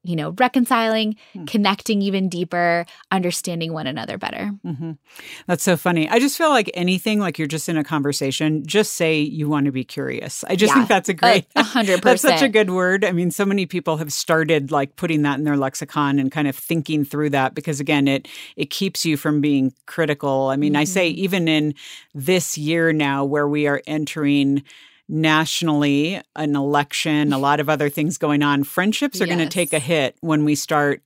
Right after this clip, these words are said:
Speaker 2: coming up against values that are different, you know, priorities that are
Speaker 1: Mm-hmm.
Speaker 2: different. And so just to say, I would love to know how you're coming to that conclusion or where
Speaker 1: Mm-hmm.
Speaker 2: you're, what's your background in
Speaker 1: Yeah.
Speaker 2: this or what,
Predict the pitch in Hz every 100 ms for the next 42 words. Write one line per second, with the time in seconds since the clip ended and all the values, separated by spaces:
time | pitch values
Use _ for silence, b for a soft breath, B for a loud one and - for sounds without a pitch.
0 | _ - 165 160 151 143 147 - 147 139
1 | 131 - 131 131 139 143 147 135 143 143
2 | 131 139 - 139 135 135 - - 156 135
3 | 127 123 - 139 139 143 143 143 131 139
4 | 135 131 135 - 139 135 B B B B
5 | 156 147 160 151 196 - 196 - 170 151
6 | 139 - 240 254 147 170 - 151 143 139
7 | 135 - 156 147 147 143 147 143 143 -
8 | - 151 151 143 139 - 151 147 151 139
9 | 127 120 123 139 139 139 165 185 185 175
10 | 170 190 - 240 185 202 - 151 143 135
11 | 135 139 135 160 - 151 147 151 165